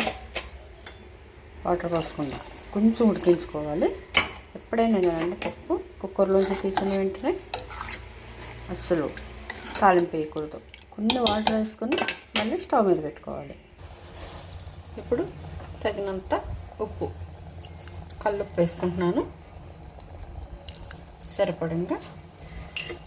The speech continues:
పసుపు, ఒక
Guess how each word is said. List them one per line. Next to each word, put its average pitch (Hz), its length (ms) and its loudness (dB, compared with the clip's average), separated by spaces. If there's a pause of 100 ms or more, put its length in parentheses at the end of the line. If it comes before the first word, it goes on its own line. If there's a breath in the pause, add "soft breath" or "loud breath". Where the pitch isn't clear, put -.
(100)
పసుపు, 190 380 0 (4000)
ఒక 202 160 -6